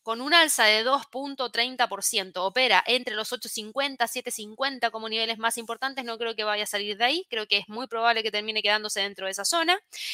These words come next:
El trigo sube un uno punto cuarenta y siete por ciento y se queda entre los siete ochenta, ocho cuarenta. Fíjense cómo no rompió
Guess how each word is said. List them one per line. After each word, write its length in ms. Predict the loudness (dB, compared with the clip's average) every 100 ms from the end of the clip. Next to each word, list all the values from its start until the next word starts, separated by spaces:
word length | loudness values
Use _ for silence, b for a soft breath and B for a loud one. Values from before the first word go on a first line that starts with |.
| B B
El 220 | 2 4
trigo 340 | 4 6 4
sube 400 | 0 0 0 0
un 160 | -2 -4
uno 220 | -2 -4
punto 260 | -4 -4 0
cuarenta 340 | 2 2 0
y 60 | 0
siete 300 | 2 0 0
por 160 | 0
ciento 480 | 4 4 2 -4 -12 B B B
y 140 | 2
se 160 | 4 6
queda 520 | 8 10 10 8 6
entre 540 | 4 4 4 0 0 2
los 320 | 0 -4 -2
siete 340 | -2 2 2 2
ochenta, 580 | 2 4 4 6 4
ocho 220 | 4 -2 -2
cuarenta. 320 | 0 0 -2
Fíjense 380 | -2 -2 -2 -4
cómo 140 | -4
no 100 | -4
rompió 480 | -4 -6 -4 -4